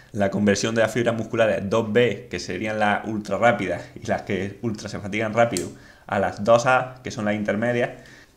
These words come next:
son totalmente dependientes de realizar este tipo de entrenamiento. A partir de los cinco o siete días que dejamos de realizar entrenamiento de alta intensidad, estas adaptaciones empiezan a revertirse,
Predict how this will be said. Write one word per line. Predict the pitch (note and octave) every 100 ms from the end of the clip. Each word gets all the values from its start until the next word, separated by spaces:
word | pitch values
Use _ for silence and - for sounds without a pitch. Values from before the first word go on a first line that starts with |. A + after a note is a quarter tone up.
| _
son | - - C#3 A#2
totalmente | G2+ B2 C3+ A#2 G#2 G#2+
dependientes | G#2+ G#2+ B2 C#3+ D#3 B2
de | G#2
realizar | G#2 G2+ G2+ B2
este | A#2+
tipo | A#2+ C#3 C#3+
de | G#2+
entrenamiento. | F#2+ F#2+ F#2+ G2 F#2+ - - _ _ A2+
A | G#2
partir | G#2 G#2 D#3+ D#3
de | D3
los | C#3 C3 B2 A#2+ -
cinco | - C#3+ A#2
o |
siete | G#2+ B2+ A#2+
días | A#2 C#3+ D#3+ - - - - _ _ -
que | A2
dejamos | G#2 A#2+ A2+ G2+
de |
realizar | G2+ G#2 B2
entrenamiento | A#2+ A#2 A2
de | A2+
alta | A2+
intensidad, | G#2+ G#2 B2 B2+ B2+
estas | A#2+ B2+
adaptaciones | A#2+ A2+ C3+ C3
empiezan | G#2 A#2 C3 A#2+
a |
revertirse, | G2 F2+ F2 G2+ - F#2+